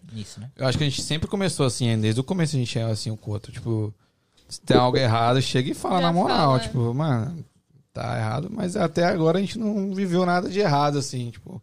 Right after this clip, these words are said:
Speaker 1: Qual foi a maior aventura que vocês fizeram, assim, ó? Blum.
Speaker 2: De aventura do quê?
Speaker 1: De tudo, de na relacion-, no relacionamento.
Speaker 2: Maior aventura? A gente já fez algumas viagenzinhas top já.
Speaker 3: Sim.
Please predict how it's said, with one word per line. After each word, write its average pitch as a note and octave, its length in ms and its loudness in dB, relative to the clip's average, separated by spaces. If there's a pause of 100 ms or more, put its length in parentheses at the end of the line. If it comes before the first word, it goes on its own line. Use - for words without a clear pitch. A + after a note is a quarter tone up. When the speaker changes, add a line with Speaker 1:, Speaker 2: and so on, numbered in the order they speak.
(760)
Speaker 1:
Qual G3+ 100 0
foi G#3+ 200 0
a F#3 80 2
maior F3 240 2
aventura F3+ 420 -4
que - 80 -20
vocês A#2 240 -12
fizeram, G#2 300 -12
assim, - 120 -16
ó? - 40 -20 (100)
Blum. G2 180 -12 (300)
Speaker 2:
De C3+ 80 0
aventura B2+ 420 2
do B2+ 140 2
quê? A2 320 0 (380)
Speaker 1:
De G#3 120 -4
tudo, A3+ 420 -6 (160)
de C#3 200 -6
na C#3+ 80 -4
relacion-, D3+ 460 -2
no E3+ 200 2
relacionamento. A3+ 760 -2 (1900)
Speaker 2:
Maior - 280 -6
aventura? A2+ 680 -4 (400)
A C#3 80 0
gente C#3 120 4
já D#3 120 2
fez F#3+ 200 0
algumas G3 340 2
viagenzinhas E4+ 800 0
top D#3+ 400 2
já. C3 340 4
Speaker 3:
Sim. F#3 140 -8